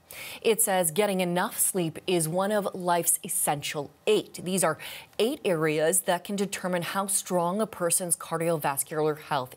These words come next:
is. So how much sleep is enough? Well, for adults, seven to nine hours per night. Those who get less sleep than that run the risk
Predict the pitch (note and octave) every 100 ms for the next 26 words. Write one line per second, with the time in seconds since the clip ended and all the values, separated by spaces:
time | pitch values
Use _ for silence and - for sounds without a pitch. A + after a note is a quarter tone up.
0 | - A#3+ D#3 - A3 E3+ - - - -
1 | - E3+ G#3+ G#3+ - - - F#3+ F#3 -
2 | E3+ D3 C#3+ C#3+ - - D#3 - - -
3 | C#3 C#3+ F3+ - - - - - - E3+
4 | F#3 F#3+ E3+ D#3+ D#3 D3 - C#3+ D3+ F3
5 | - - D3 C#3 C#3+ A3+ - F#3 B3 C#4+
6 | A3 F#3 F3+ D#3 E3+ A#3+ B3+ - E3+ C#3+
7 | - - - - F3 F#3+ G3+ F#3+ D#3 F#3+
8 | C#4 A#3 F#3+ F3+